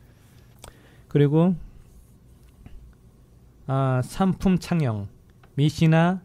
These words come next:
아키히테. 이 사람은 뭐라 그러나, 이 사람도 저기 식민사 관학자 중에 한 사람이에요. 이 삼품 창영,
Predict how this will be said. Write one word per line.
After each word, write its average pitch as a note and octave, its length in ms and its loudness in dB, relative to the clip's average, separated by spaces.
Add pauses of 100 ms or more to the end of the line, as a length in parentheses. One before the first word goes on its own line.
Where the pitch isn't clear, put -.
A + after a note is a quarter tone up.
(340)
아키히테. A#2 680 -2 (1120)
이 C#3+ 100 0
사람은 D#3 320 2
뭐라 C3+ 220 2
그러나, C3 180 0
이 D3 60 -4
사람도 E3 340 0
저기 C#3+ 220 0
식민사 B2+ 1500 -2 (760)
관학자 B2+ 420 2
중에 A#2 140 0
한 C3 180 2
사람이에요. A2 460 -2
이 C3 40 -2 (380)
삼품 D#3 540 0
창영, A2 400 -2